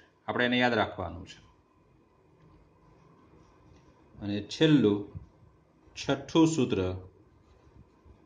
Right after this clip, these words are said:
d by dx cosec inverse x. તો તમે જાણી ગયા છો કે શું જવાબ આવશે એમાં?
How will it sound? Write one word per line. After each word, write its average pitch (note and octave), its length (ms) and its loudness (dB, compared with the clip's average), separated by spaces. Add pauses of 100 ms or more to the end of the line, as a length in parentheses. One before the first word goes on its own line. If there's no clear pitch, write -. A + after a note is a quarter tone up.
(140)
d A2 40 -4
by A#2 420 2
dx A2+ 500 2 (1800)
cosec D3 440 2
inverse A#2 600 2
x. - 180 -14
તો G#2+ 80 -4
તમે A#2+ 220 -2
જાણી B2+ 280 8
ગયા A#2 300 4
છો G#2+ 160 -8
કે G#2+ 120 -4
શું B2+ 260 -4
જવાબ A#2+ 280 4
આવશે A#2+ 280 0
એમાં? B2+ 360 -2